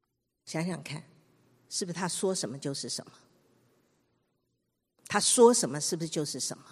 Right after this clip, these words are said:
如果他说什么，你说，“哦，no，no，no，这个我觉得 not good idea，我，我不 take。”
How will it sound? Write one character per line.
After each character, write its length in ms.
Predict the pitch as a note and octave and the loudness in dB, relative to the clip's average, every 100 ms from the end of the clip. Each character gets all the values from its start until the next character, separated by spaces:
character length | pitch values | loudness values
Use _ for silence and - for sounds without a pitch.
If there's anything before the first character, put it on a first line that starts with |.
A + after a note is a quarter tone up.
| - _ _ _ _ - - | -20 _ _ _ _ -18 -2
如 120 | A#3 | 4
果 80 | C4+ | 6
他 160 | - A3+ | 6 4
说 380 | - - C#4 C#4 | 2 6 6 6
什 160 | F#3+ | 4
么， 240 | C3 C3 - - - | 0 -8 -10 -20 -10
你 160 | F3+ E3+ | -6 0
说 180 | F#3+ F3 | 0 0
，“哦， 80 | F#3+ | -2
no，no，no， 720 | F3+ F#3 E3 D#3 C#3+ C#3 C3+ | 0 -2 -2 -4 -6 -8 -8
这 160 | F3 F#3 | -4 -2
个 100 | D#3+ | 0
我 140 | C#3+ | -2
觉 180 | C3+ C#3+ | -4 -4
得 160 | D3+ C3+ - - | -4 -6 -18 -12
not 240 | F#3 G3 F3+ | -2 -2 0
good 160 | G3 E3+ | 0 4
idea， 500 | D#3 C#3+ E3 D#3 C3 - - | 4 2 -2 -2 -6 -16 -8
我， 280 | F3 D#3+ C#3 | -2 -2 -2
我 140 | B2 | -4
不 100 | - | -6
take。” 440 | - F3+ C3+ - | -4 -2 -4 -8